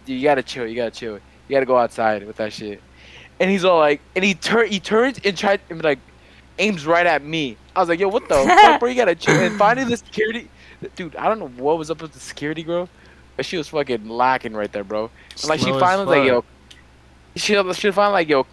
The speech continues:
Speaker 1: g-, get the fuck outta here." And, like, the, the guy was gonna throw it at the security guard, bro. I was dying. I was, it, like, I was, like, tripping. I was like, "What the fuck's going on?" But I was, like, low-key dying. This shit's so funny. And, like, this guy was literally trying to throw water balloons at us and everything.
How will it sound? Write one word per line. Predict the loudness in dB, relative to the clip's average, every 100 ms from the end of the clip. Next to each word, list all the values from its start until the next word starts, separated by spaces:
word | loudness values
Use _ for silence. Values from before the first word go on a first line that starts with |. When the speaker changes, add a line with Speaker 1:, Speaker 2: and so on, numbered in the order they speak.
| -12 -14
Speaker 1:
g-, | -10
get | -8
the | -4
fuck | -2 2
outta | 2
here." | 2 -2 -6 -16 -20 -20 -20 _ _
And, | -4 0
like, | 0 -2 -8 -6
the, | -6
the | -4 -2
guy | 2 2
was | 2
gonna | 0 0
throw | 2 2 4
it |
at | 2
the | -4
security | -14 -10 -4 -2 -2
guard, | -2 -4
bro. | -4
I | -4
was | -6 -6
dying. | -2 0 0 -2
I | 0
was, | -2 -2 -12 -20 -20 -4
it, | 2 2 0 0
like, | 0 -2 -12 -6 0
I | 2
was, | 2
like, | -2 -6
tripping. | -4 -2 -2
I |
was | -2
like, | -6
"What | -4
the | -6
fuck's | -4 -6 -4
going | -4 0
on?" | 0 4
But | 2
I |
was, | 2
like, | -2 0
low-key | 0 0 -4
dying. | -2 -2 -4
This | -8
shit's | -10 -6
so | -4 -4
funny. | -2 -2 -2 -8 -14 -20 -20 -20 -20 -20 -10 -2
And, |
like, | 0 2
this | 0 2
guy | 4 4
was | 2
literally | 0 -2 -4
trying | -2 -2
to | -2
throw | -4
water | -4 -2 -2 -2
balloons | -4 -6 -4
at | -4
us | -6 -10
and |
everything. | -16 -16 -18 -20